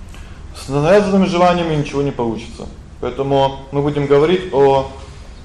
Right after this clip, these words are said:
ненавязанных желаниях. Есть секрет. То есть наши заказы, наши заказы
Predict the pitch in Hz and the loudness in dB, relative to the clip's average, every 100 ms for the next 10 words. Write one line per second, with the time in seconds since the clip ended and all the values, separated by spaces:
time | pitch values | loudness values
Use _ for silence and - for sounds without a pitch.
0 | - 131 135 143 139 135 107 104 101 104 | -14 -10 -2 0 4 4 4 -2 -6 -6
1 | 101 - - - - - - - 117 - | -6 -6 -10 -16 -18 -20 -16 -10 -10 -10
2 | 165 156 143 143 143 - - - - - | -8 0 0 0 -10 -18 -20 -20 -18 -20
3 | - - - - - - - - - - | -18 -18 -16 -16 -18 -18 -18 -18 -18 -14
4 | - 139 139 - - 156 190 196 151 135 | -2 0 0 -8 -4 4 4 4 2 0
5 | 147 180 202 165 131 110 95 - - - | 2 4 4 4 0 -2 -2 -8 -16 -20
6 | - - - 123 123 110 113 110 113 117 | -20 -18 -16 -6 -4 -4 -6 -10 -6 -4
7 | 95 98 | -4 -6